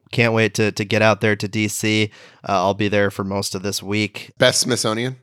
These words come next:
Speaker 1: Ooh, I couldn't say off the top of my head. What's your take?
Speaker 2: Easy peasy, African American.
Speaker 1: Okay, I gotta get out to that one too.
Speaker 2: Every, every, every day of the week, like, every day of the week,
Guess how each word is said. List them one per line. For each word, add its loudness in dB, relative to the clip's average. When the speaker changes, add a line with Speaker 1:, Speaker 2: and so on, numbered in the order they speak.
Speaker 1:
Ooh, 0
I 0
couldn't -2
say -2
off -4
the -10
top -8
of -20
my -10
head. -10
What's -6
your -10
take? -10
Speaker 2:
Easy 2
peasy, -2
African -2
American. -6
Speaker 1:
Okay, -2
I 2
gotta 4
get 2
out 2
to -6
that 0
one -4
too. -2
Speaker 2:
Every, 0
every, 4
every 4
day 4
of 4
the 0
week, -6
like, 2
every 0
day 4
of 2
the -2
week, -8